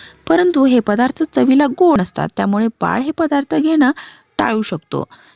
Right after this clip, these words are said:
किंवा या पदार्थांची चव बाळाला आवडत नाही, त्यामुळे बाळ आहारच घेणं टाळू शकतं.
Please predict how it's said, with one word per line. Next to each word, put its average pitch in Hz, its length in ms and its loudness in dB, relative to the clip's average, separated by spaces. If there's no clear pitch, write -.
किंवा 311 280 2
या 233 160 4
पदार्थांची 202 560 -4
चव 220 200 0
बाळाला 285 480 -2
आवडत 277 320 0
नाही, 240 320 2
त्यामुळे 226 400 0
बाळ 220 240 0
आहारच 269 460 -2
घेणं 196 180 0
टाळू 156 240 -6
शकतं. - 420 -8